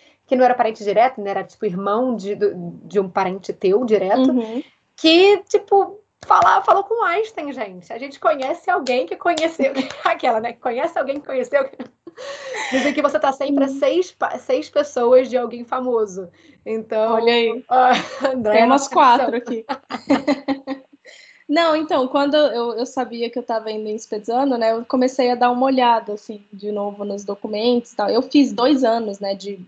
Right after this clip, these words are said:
Speaker 2: de pesquisa sobre a minha família, sobre a história, passei muito tempo fazendo isso. E aí eu tava olhando lá o Family Search, né, que é o site que se usa pra buscar esses documentos, e aí alguém tinha adicionado um documento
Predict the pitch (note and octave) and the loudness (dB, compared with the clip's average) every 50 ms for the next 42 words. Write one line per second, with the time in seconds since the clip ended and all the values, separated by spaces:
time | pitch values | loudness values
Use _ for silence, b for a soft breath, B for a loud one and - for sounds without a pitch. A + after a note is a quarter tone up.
0 | _ _ _ - F#3+ F#3+ G3 G3 - G#3+ G#3+ G#3 - - B3 A#3 B3 A#3 - G3 | _ _ _ -16 -16 -14 -12 -8 -6 -6 -6 -6 -6 -4 -2 -2 -2 -2 -4 -6
1 | G3 - A3+ G3 F#3 G3 G3 G3+ G3+ - - A#3 A#3 A3+ A3 A3+ A#3 G#3 G3 G3+ | -6 -6 -6 -6 -6 -4 -4 -6 -6 -4 -6 -4 -4 -4 -4 -4 -4 -4 -4 -6
2 | - G3 G3 F#3+ G3 G3 - - - F#3+ G3+ A3 G#3 G3 F#3+ F#3+ F#3 F#3 - G#3 | -6 -6 -6 -6 -8 -6 -4 -2 0 2 2 2 0 0 -2 -4 -6 -6 -6 -6
3 | G3+ G3+ G#3+ B3+ D4 D#4 D4+ D4+ A#3+ - - G3 G3 G3+ G#3 _ - - F#3 F#3+ | -2 2 4 6 6 4 4 0 -2 -4 -6 -8 -8 -8 -10 _ -10 -10 -10 -8
4 | F#3 F#3 F#3 G3 A3+ B3 - - b b b b b b b b b b b b | -8 -8 -8 -8 -10 -12 -16 -20 b b b b b b b b b b b b
5 | b _ _ - - B3+ C#4 C#4 C4+ C4+ C4+ C#4 C#4+ D4+ C#4+ - - - C4+ C#4 | b _ _ -4 0 2 4 4 4 4 4 4 4 4 2 2 0 0 2 2
6 | C#4 C#4 C4+ B3+ - _ _ _ _ - - - A#3+ A#3 B3 B3+ B3+ B3+ B3 B3+ | 0 0 -2 -6 -10 _ _ _ _ -6 0 0 2 4 4 4 4 4 4 4
7 | B3+ C4 B3+ A#3+ A#3 A#3+ A#3+ - A#3+ A#3+ A#3 A#3 B3 - - A#3 A3+ C#4 C#4+ - | 4 4 4 4 2 2 0 -2 -2 -2 -2 -4 -6 -4 -2 0 0 0 0 -2
8 | B3 A3 A3 - A3+ A3+ - - A3 G#3 A3 G#3+ - - A#3+ - - A3 G#3+ A#3+ | -4 -4 -4 -4 -6 -6 -4 -2 -2 -2 -2 -4 -8 -12 -12 -10 -8 -6 -4 -4
9 | B3 A3 A3 A3 A3 G#3 G3+ G#3 G#3 - - G3 G3+ - - G#3 G3 G#3+ - - | -4 -4 -4 -2 -2 -4 -4 -4 -6 -4 -4 -4 -4 -4 -8 -10 -10 -8 -4 -4
10 | C4 A#3+ A#3 B3 C#4+ C#4 C#4 B3+ - C4 B3 A#3+ B3+ C4 C#4 D#4 C#4 B3 B3 A#3+ | -4 -2 -2 -2 -2 -2 -4 -2 0 2 4 4 6 6 4 4 4 2 2 2
11 | B3 C4+ D4+ D4+ - - D4 C4+ C4 B3 B3 C4 - - - C#4 C4+ C4 A#3+ A3 | 2 2 0 0 -2 -2 -2 -2 -2 -2 -4 -6 -8 -6 -4 -4 -2 -2 -2 -2
12 | A3 B3 B3+ A#3+ C4 C#4+ C#4+ C4 - _ _ _ _ _ - A#3+ B3+ C4 B3+ B3 | -2 -2 -4 -4 -2 -4 -4 -4 -8 _ _ _ _ _ -4 0 0 2 2 2
13 | A#3+ A#3+ - - C#4+ C4+ A#3+ A3 A3 A#3 C4 C4 - - D4+ D4 C#4+ | 2 0 0 -2 -2 -2 -2 -4 -4 -4 -6 -4 -4 -4 -4 -4 -4